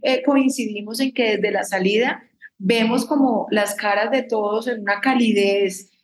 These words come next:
y, y con una sonrisa y con, no sé, fue tan bonito que inmediatamente eso, pues, hizo que, que nuestros <laughs> nervios se a-,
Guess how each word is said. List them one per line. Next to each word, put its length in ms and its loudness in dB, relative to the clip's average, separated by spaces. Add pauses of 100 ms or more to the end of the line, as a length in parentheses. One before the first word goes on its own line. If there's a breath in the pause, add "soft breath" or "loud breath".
(120)
y, 760 4 (440)
y 140 -6
con 160 2
una 200 2
sonrisa 1000 2
y 280 -2
con, 540 -4
no 220 0
sé, 320 2
fue 160 2
tan 240 2
bonito 460 2
que 100 -2
inmediatamente 880 0
eso, 400 -6 (400 loud breath)
pues, 340 2
hizo 300 4
que, 500 2
que 120 2
nuestros 440 2
<laughs> 0 -
nervios 540 0
se 240 2
a-, 300 0